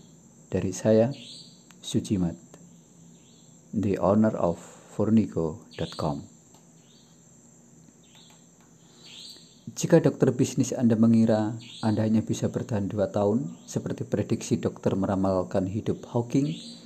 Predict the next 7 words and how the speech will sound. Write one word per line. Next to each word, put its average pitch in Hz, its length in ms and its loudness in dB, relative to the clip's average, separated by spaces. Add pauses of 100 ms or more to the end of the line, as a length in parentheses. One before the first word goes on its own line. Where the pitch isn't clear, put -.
(420)
kali 127 320 4
ini 101 400 0
Anda 92 240 -2
wajib - 400 -6
untuk 87 160 -6 (160)
tidak - 240 -4
yakin. - 400 -6